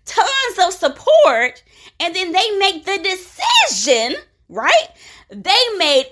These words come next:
a decision to go hang out with the gangs and do all that type of stuff. It was a choice. It wasn't their environment that did it.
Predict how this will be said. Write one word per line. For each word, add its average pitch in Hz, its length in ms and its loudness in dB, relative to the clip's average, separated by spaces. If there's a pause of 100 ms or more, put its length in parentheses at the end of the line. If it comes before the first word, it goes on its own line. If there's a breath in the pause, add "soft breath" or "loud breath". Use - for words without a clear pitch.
(120)
a 294 200 0
decision 269 1300 0 (580 soft breath)
to 415 260 -4
go 359 560 0 (160)
hang 370 420 0
out 311 440 2 (340)
with 381 260 -4
the 403 160 -4
gangs 269 720 -2
and 339 180 0
do 359 400 -2
all 302 300 4
that 285 200 0
type 285 220 -4
of 269 100 -6
stuff. 262 200 -4
It 403 80 -2
was 359 140 -4
a 302 100 -6
choice. - 800 -6 (500 loud breath)
It 339 180 0
wasn't 359 380 0
their 370 260 2
environment 330 720 -2
that 269 280 -2
did 359 280 -4
it. 190 220 -8